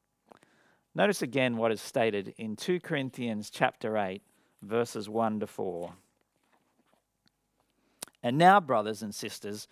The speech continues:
we want you to know about the grace that God has given the Macedonian churches. In the midst of a very severe trial, their overflowing joy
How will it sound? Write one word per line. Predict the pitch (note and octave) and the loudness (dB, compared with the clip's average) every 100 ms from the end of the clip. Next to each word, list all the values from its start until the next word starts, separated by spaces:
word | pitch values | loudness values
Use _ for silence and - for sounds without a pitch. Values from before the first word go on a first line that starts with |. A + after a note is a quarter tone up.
| _ | _
we | - E3 | 0 2
want | D3+ D#3 G3 - | 4 6 6 2
you | D#3+ | -2
to | B2+ | 0
know | C3+ F3 D3 | 4 6 4
about | G#2+ B2 C3 | 4 2 2
the | A#2 | -4
grace | G2+ B2 C#3+ D#3+ A2+ - | -4 4 4 4 -2 -10
that | A#2+ A2+ | -10 0
God | C3+ C#3+ | 4 4
has | B2 G2+ | 4 -2
given | C#3+ C#3 | -2 -2
the | A2+ | 0
Macedonian | A#2 A#2+ - A2+ A#2+ A#2 G2 - | 0 -2 -2 0 2 0 -4 -6
churches. | - D#3+ C#3+ - F#2 F2+ - _ _ _ _ _ _ _ _ - | -2 0 -2 -8 -14 -16 -20 _ _ _ _ _ _ _ _ -6
In | F3 | 0
the | F#3 | 2
midst | D#3 F#3 - C#3 | 4 2 0 0
of | |
a | A#2 | 2
very | A2 B2 E3 E3+ | 2 4 4 4
severe | D3+ - B2 C#3 A#2+ | 0 -6 -2 0 0
trial, | - - D3 B2 F2+ F2 - _ _ _ _ - | -2 0 2 2 0 -6 -12 _ _ _ _ -2
their | B2+ C#3 - _ | 4 6 4 _
overflowing | F#3 G#3 A3 F#3+ E3 F3 E3 D#3 C#3+ | 4 6 6 4 2 4 4 2 -2
joy | A#2+ D3+ C3+ G2 G2+ | 2 4 4 2 -4